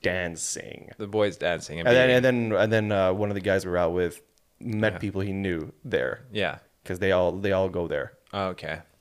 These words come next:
Speaker 1: And then, and then the group sorta expands, you know?
Speaker 2: Mm, yeah.
Speaker 1: But
Speaker 2: You
Speaker 1: which is always nice.
Speaker 2: Yeah.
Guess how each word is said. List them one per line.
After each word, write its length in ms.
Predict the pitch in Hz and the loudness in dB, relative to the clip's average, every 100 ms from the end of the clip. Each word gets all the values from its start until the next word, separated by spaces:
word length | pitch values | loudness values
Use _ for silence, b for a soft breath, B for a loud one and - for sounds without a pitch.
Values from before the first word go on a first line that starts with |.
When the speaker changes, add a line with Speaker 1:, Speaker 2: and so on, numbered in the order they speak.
| _ | _
Speaker 1:
And 140 | 95 92 | -4 -2
then, 200 | 85 85 _ _ _ _ _ - | -2 -6 _ _ _ _ _ -2
and 100 | 113 | 0
then 180 | 107 | 0
the 120 | 101 104 | -2 -2
group 260 | 110 110 - | 0 0 0
sorta 320 | 98 90 80 - - | 0 0 -2 -4 -4
expands, 840 | 110 - - 104 87 80 - - | -2 -2 2 2 0 -2 -6 -6
you 80 | 90 | -4
know? 160 | 90 90 | -2 0
Speaker 2:
Mm, 260 | 85 85 | -4 -6
yeah. 280 | 87 82 80 101 _ _ _ _ _ _ _ - | -2 -2 -2 -10 _ _ _ _ _ _ _ -2
Speaker 1:
But 140 | 107 95 | 2 2
Speaker 2:
You 60 | |
Speaker 1:
which 140 | 95 98 | 0 -2
is 60 | |
always 220 | 98 87 76 | -2 -2 -6
nice. 300 | 55 - - _ | -8 -10 -14 _
Speaker 2:
Yeah. 240 | 92 76 | -4 -4